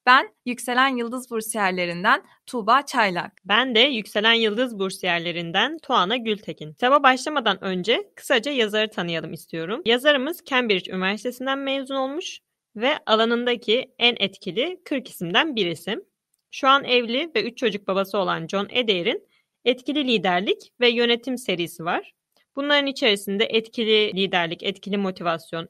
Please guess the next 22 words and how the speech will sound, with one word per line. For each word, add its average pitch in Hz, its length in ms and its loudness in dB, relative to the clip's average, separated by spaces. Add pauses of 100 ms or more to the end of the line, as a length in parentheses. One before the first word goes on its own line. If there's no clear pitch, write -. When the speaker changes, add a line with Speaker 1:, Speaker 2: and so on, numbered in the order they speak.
Speaker 2:
etkili 208 320 -4
iletişim 208 500 0
gibi 240 220 -4
birçok 262 400 0
farklı 196 260 2
kitap 208 380 0
bulunmakta. 165 520 -4 (400)
Bunlardan 262 460 6
biri 202 240 0
de 339 180 2
bugün 254 220 -2
inceleyeceğimiz 202 840 -2
Etkili 254 440 -2
Zaman 214 240 2
Yönetimi 160 400 -6
kitabı. 165 400 -14
Speaker 1:
Peki 320 260 2
yazarımız 277 640 4
bu 262 60 -4
kitabı 285 360 -2
neden 262 260 6
yazmış? 233 540 0